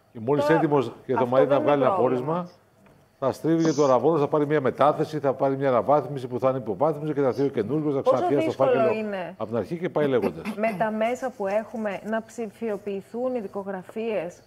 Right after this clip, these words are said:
Speaker 2: και να μην κουβαλάμε αυτό το πράγμα; Έγγραφα επί εγγράφων, χαρτιά επί χαρτιών. "Ε, χάθηκε", λέει, "εκείνο το έγγραφο από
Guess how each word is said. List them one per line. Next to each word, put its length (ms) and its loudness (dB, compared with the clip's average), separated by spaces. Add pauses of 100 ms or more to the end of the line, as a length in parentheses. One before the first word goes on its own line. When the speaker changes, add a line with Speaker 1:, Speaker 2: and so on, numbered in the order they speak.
(320)
Speaker 2:
και 140 -2
να 200 -2
μην 320 -2
κουβαλάμε 680 0
αυτό 340 -10
το 160 -10
πράγμα; 580 -8 (1120)
Έγγραφα 400 -6
επί 240 -8 (200)
εγγράφων, 840 -2
χαρτιά 600 -6 (200)
επί 200 -10 (120)
χαρτιών. 800 -4 (400)
"Ε, 80 6 (260)
χάθηκε", 520 4
λέει, 340 4
"εκείνο 440 0
το 120 2
έγγραφο 480 4
από 220 2